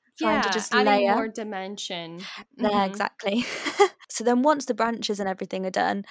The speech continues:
Speaker 1: this is my favourite part, is the forage and the sprays.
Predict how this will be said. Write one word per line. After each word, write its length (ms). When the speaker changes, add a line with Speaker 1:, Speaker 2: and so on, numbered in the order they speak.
Speaker 1:
this 120
is 120
my 180
favourite 480
part, 320
is 200
the 100
forage 400
and 180
the 60
sprays. 640